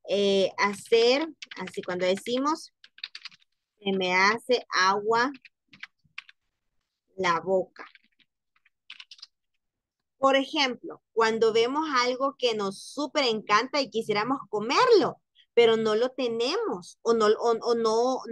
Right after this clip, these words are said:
o no hay algo que lo tengamos a la mano, que esté cerca. Por ejemplo, el,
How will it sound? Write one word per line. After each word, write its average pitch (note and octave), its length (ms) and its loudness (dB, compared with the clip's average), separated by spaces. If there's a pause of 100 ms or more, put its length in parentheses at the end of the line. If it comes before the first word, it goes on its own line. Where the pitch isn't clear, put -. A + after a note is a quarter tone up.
(160)
o A3+ 100 0
no A3 200 2
hay A#3+ 160 2
algo C4 220 0
que C4 120 -4
lo A3+ 100 0
tengamos G#3 520 -4
a B3+ 120 6
la G3 120 2
mano, A#3+ 600 0
que G#3+ 120 2
esté G3+ 300 0
cerca. A#3+ 800 2 (280)
Por A#3+ 120 4
ejemplo, C4 540 2 (140)
el, A#3+ 260 4